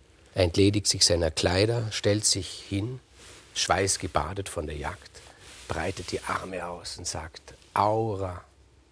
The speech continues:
Aura, komm und kühle mich.“ Und da bricht das Herz der Prokris, und sie denkt sich: „Ein zweites Mal werden wir nicht zusammenfinden mehr.“ Sie wankt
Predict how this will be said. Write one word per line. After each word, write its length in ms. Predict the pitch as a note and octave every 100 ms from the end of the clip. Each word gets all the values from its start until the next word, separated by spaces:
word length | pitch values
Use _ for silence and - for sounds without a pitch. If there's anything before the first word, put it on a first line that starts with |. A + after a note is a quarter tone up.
| _ _ _ -
Aura, 540 | - A2 A#2 G2+ F2 -
komm 360 | - E2+ F2
und 260 | E2+ D#2+ -
kühle 340 | - D#2 D#2+ D#2+
mich.“ 280 | E2 - - _ - _ - - - - - - - - - - - - - - - -
Und 140 | A2 A#2+
da 40 |
bricht 460 | G#2+ A#2+ B2+ - -
das 260 | F#2 -
Herz 580 | F2+ D2+ D2 - - - - -
der 80 | D#2
Prokris, 580 | - G2 F#2 - F2+ -
und 100 | F2
sie 120 | G2
denkt 280 | F2+ F2 -
sich: 280 | E2+ - - - - - - _ -
„Ein 140 | F#2+
zweites 500 | F#2 - C3+ D#3+ D3
Mal 240 | B2 A#2 A2
werden 300 | A2 G#2 G2
wir 80 | F#2+
nicht 300 | G#2+ - -
zusammenfinden 1500 | - - - E2+ E2+ E2 E2 _ - - D#2+ D2+ - D#2+
mehr.“ 300 | D2+ E2 F#2 - _ _ _ _ _ _ - - - _ - - - - -
Sie 240 | - G2+
wankt 600 | F2 F#2+ C#3+ - - -